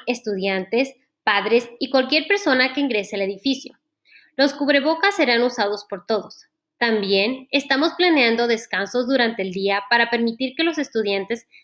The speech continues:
se quiten el cubrebocas. Sin embargo, cuando esto suceda, los estudiantes practicarán el distanciamiento social o los estudiantes lo harán afuera. En Macor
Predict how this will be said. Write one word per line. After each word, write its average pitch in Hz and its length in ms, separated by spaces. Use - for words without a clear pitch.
se 240 220
quiten 220 320
el 196 140
cubrebocas. 196 680
Sin 220 200
embargo, 208 520
cuando 202 260
esto 202 220
suceda, 233 540
los 262 200
estudiantes 262 600
practicarán 226 840
el 247 120
distanciamiento 214 880
social 226 560
o 254 120
los 240 180
estudiantes 226 600
lo 294 160
harán 196 260
afuera. - 480
En 277 140
Macor 277 320